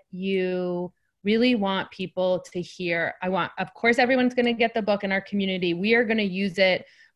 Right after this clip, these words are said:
for, we were gonna use it for summer school, but because this is happening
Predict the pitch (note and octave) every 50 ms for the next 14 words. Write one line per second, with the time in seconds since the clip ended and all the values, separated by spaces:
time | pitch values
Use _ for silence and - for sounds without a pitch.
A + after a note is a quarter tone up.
0 | _ - G#3 G3+ G3+ G3 F#3 F#3 F3+ F3 D#3 - G#3 G3 F#3+ F3+ E3+ A#3 C4 C4
1 | A#3+ A#3 G3+ G3 F#3 - - - F3+ E3+ - - F3+ E3+ F#3 G3+ G3+ - - -
2 | A#3+ A#3+ A#3 G3+ G3 - - D#3+ - - - G3 G3 - G3 F3 - F3 E3+ -
3 | - F3+ E3+ F3 - F#3 F3+ F3+ F3+ F3+ F3 E3+ E3+